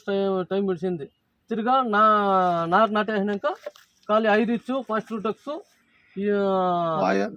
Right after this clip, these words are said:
Speaker 1: వాయు యంత్ర, ఈ వాయు యంత్ర ఇట్లా ఆరోగ్య, ఆక్సివేజ్ ఇట్లంతా కొట్టుకొని వైకే కంపెనీ తప్ప వేరే కంపెనీ కెమికల్ అనేది లేదు.
Speaker 2: ఇప్పుడు లేదు.
Speaker 1: ఇప్పటికి లేదు.
Speaker 2: ఇప్పటికి లే-, కెమికల్
Speaker 1: ఇప్పుడు
Speaker 2: అనేది లేదు.
Speaker 1: కెమికల్ అనేది లేదు.
Speaker 2: ఫర్టిలైజర్?
Speaker 1: ఫర్టిలైజర్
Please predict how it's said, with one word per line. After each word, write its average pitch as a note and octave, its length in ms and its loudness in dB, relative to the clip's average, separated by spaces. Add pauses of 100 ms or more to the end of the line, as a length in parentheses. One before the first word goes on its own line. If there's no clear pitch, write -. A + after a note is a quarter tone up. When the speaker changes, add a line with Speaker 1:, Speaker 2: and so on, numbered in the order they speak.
(140)
Speaker 1:
వాయు A3 220 2 (100)
యంత్ర, G#3+ 220 -2 (1000)
ఈ G3 100 0 (400)
వాయు G#3 240 2
యంత్ర G#3 180 -2 (160)
ఇట్లా G3 220 0 (160)
ఆరోగ్య, G3+ 340 0 (920)
ఆక్సివేజ్ G#3 440 -2 (460)
ఇట్లంతా G3+ 360 -4
కొట్టుకొని A3+ 420 -4 (260)
వైకే G#3+ 340 -2
కంపెనీ G#3 280 -2 (160)
తప్ప A3+ 240 -4 (100)
వేరే G#3+ 180 0 (100)
కంపెనీ G#3 340 -2
కెమికల్ G#3+ 440 -2
అనేది G#3+ 260 -4 (100)
లేదు. A#3 180 2 (440)
Speaker 2:
ఇప్పుడు F3+ 220 -8 (100)
లేదు. F#3+ 200 0 (300)
Speaker 1:
ఇప్పటికి G3+ 360 0
లేదు. A3 200 2 (200)
Speaker 2:
ఇప్పటికి G3+ 280 -2
లే-, A3 180 2
కెమికల్ A3+ 380 6
Speaker 1:
ఇప్పుడు A#3 60 8
Speaker 2:
అనేది A#3 300 8
లేదు. A#3+ 140 6
Speaker 1:
కెమికల్ C4 240 8
అనేది B3+ 340 8
లేదు. G#3+ 200 2 (140)
Speaker 2:
ఫర్టిలైజర్? B3+ 480 4 (260)
Speaker 1:
ఫర్టిలైజర్ A#3+ 540 0